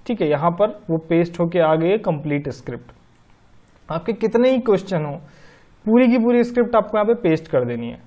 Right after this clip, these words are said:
Then आप क्या करेंगे, then आप इस पे, अब आप कंपोज व्यू पे क्लिक कर सकते हैं, ठीक है। आपकी स्क्रिप्ट इस पेज पे आ गई है, आपको ऐसे नजर नहीं आएगी।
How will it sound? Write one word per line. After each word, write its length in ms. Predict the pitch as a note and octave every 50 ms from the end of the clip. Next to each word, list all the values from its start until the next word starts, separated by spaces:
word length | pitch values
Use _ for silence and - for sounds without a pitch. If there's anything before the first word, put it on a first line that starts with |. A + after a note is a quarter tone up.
| -
Then 220 | F3+ F3+ G#3+ A3+ A3+ - A#2 C3 D3 F3
आप 340 | F#3 G3+ A3+ A3 - - - - - _ _ -
क्या 100 | A#3 G#3+
करेंगे, 480 | G3 G#3+ F#3+ E3 D3 D3 D3 D#3+ G#3 C4 - - - -
then 140 | F3 A3+ A#3
आप 200 | A#3 B3 A#3+ A#3 F#3+
इस 100 | G#3 -
पे, 220 | - - B3+ B3+ B3+ B3
अब 200 | - G#3+ G#3 A#3
आप 160 | A#3 A#3+ -
कंपोज 520 | A#3 G#3+ G#3 F#3+ G3 A#3 A#3+ B3 B3 G#3+ G#3
व्यू 120 | A3 A3
पे 120 | G#3 A3 B3
क्लिक 300 | - - G3 F3+ E3+ F3 -
कर 100 | C#3 B2+
सकते 300 | - - A#2+ - - -
हैं, 80 | - - - - - - - - _ -
ठीक 120 | - B3+ A#3+
है। 60 | B3+
आपकी 340 | A3+ G#3+ G#3+ - - B3 A#3 G#3+
स्क्रिप्ट 320 | G3 - - A#3 B3 A#3 A#3+
इस 140 | G3+ G3 -
पेज 240 | - F3+ E3 E3 D#3+
पे 100 | - G3+
आ 80 | F3
गई 120 | E3+ F#3+ A#3
है, 60 | B3+ A#3+
आपको 300 | B3 B3 A#3 A#3+ - -
ऐसे 460 | D#3+ - - - G#3 A3+ A3 - C#4 C4
नजर 280 | A#3+ A3 G3 G#3 G3+
नहीं 240 | F#3 D#3+ D3+ D3 C#3+
आएगी। 380 | C3 B2 B2 A#2+ A#2 A#2+ A#2